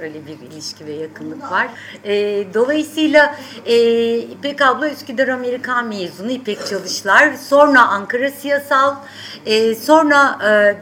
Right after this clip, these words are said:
bir süre Almanya öncesi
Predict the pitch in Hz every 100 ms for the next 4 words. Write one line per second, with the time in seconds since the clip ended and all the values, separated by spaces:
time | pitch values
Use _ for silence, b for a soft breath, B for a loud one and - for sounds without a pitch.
0 | 196 269 254 - 240 254 233 190 - B
1 | B B - 170 196 285 403 415 311 277
2 | 240 277 - - 359 320